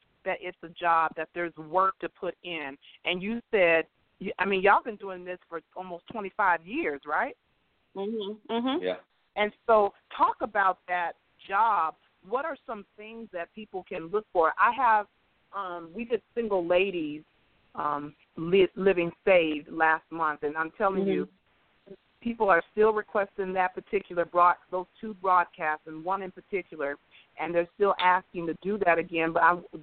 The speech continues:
Speaker 1: the Lord said to concentrate on marriages right now, and so they're asking me about these different things, and they'll probably tap in and listen to it. Even gentlemen are listening to it. So talk about
Speaker 2: Mm-hmm.
Speaker 1: those, those, those, um, the job, the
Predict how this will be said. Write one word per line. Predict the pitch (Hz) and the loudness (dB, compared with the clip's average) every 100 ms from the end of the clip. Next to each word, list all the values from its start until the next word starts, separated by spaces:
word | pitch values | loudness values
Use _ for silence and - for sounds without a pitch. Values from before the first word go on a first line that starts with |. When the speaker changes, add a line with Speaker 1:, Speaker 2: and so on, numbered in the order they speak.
| 180 | -2
Speaker 1:
the | 175 | 0
Lord | 185 214 - | 2 0 2
said | 180 | -2
to | 165 | -2
concentrate | - 254 240 220 - 208 190 | 2 2 2 -4 -8 -8 -8
on | 175 | -10
marriages | 185 233 220 190 175 165 | -8 -8 -8 -10 -16 -14
right | 160 156 156 | -12 -12 -12
now, | 156 147 151 _ _ _ - | -12 -12 -12 _ _ _ -12
and | 185 185 - | -12 -12 -6
so | 208 185 170 _ - | -2 -2 -4 _ -8
they're | 202 202 | -6 -2
asking | 208 247 269 - 214 | -2 -4 -6 -12 -12
me | 202 | -10
about | 190 175 170 | -6 -6 -6
these | 196 185 - | -12 -18 -14
different | 185 - 160 - | -14 -12 -14 -8
things, | 202 202 175 180 | -6 -4 -6 -8
and | 160 | -2
they'll | 175 | -2
probably | - 202 190 185 | 2 2 2 -4
tap | 220 190 196 | 0 0 0
in | 196 208 | -4 -6
and | 196 | -2
listen | 208 - 185 - | -2 -2 -12 -4
to | 170 | 2
it. | 175 | 2
Even | 190 202 226 196 | 0 -4 -4 0
gentlemen | 233 262 180 156 | 0 -2 -6 -2
are | 151 156 | 0 0
listening | 160 - 156 - | -2 -4 -10 -6
to | 160 | -2
it. | 143 - _ - _ - | -2 -2 _ -20 _ 0
So | 214 - | 0 2
talk | 254 320 | 0 0
about | 294 214 | -6 0
Speaker 2:
Mm-hmm. | 185 185 170 175 175 _ _ - | 2 4 2 0 _ _ _ -10
Speaker 1:
those, | 190 180 _ 170 _ _ | -8 -8 _ -20 _ _
those, | 180 | -12
those, | 190 180 175 175 | -8 -8 -8 -6
um, | 160 156 160 - | -4 -6 -10 0
the | 214 180 - | 0 0 4
job, | 220 208 156 | 6 6 4
the | - | -2